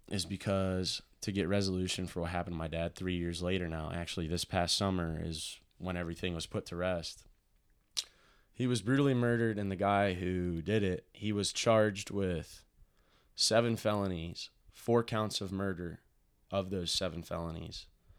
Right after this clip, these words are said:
Two were malicious murder, two were felonious murder, aggravated battery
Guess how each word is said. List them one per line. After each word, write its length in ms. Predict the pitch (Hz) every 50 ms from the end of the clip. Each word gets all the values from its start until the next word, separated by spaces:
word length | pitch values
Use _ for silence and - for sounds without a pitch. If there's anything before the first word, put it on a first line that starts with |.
| - - - _ _ _ - -
Two 420 | - - 127 120 120 120 117 113
were 320 | 107 107 104 104 101 101 101
malicious 480 | 98 95 95 98 98 - - 98 -
murder, 460 | 101 98 95 92 90 85 87 82 87 - _ _ _ _ _ _ _ _ _ _ -
two 240 | - 120 117 113 110
were 140 | 107 104
felonious 600 | - - 107 98 95 95 92 90 90 87 85 - -
murder, 440 | 82 82 82 80 76 80 82 85 - _ _ _ _ _ _ _ _ _ _ _ _ _ _
aggravated 560 | - 101 104 101 110 104 104 104 101 101 87 80
battery 600 | 95 92 92 92 90 90 95 90 90 92 110